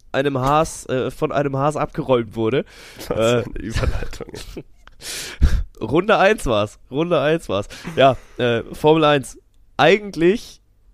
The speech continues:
Speaker 1: komplett unspannend, weil W M entschieden, weil eigentlich nix mehr los, nur noch zwei Rennen zu gehen.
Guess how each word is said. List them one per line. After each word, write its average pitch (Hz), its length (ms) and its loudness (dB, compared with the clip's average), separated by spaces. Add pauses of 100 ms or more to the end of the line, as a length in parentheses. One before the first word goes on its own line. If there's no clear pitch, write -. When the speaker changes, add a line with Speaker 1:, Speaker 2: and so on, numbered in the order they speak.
(120)
Speaker 1:
komplett 170 340 0
unspannend, 95 580 -6
weil 127 360 0 (120)
W 113 180 -2
M 135 180 -2
entschieden, 156 720 -6
weil 135 480 0 (440)
eigentlich 131 420 0
nix 131 220 -10
mehr 120 140 -2
los, 151 380 -2
nur 127 120 -6
noch 123 140 -2
zwei 113 260 -2
Rennen 135 220 -2
zu 156 160 -10
gehen. 170 380 -2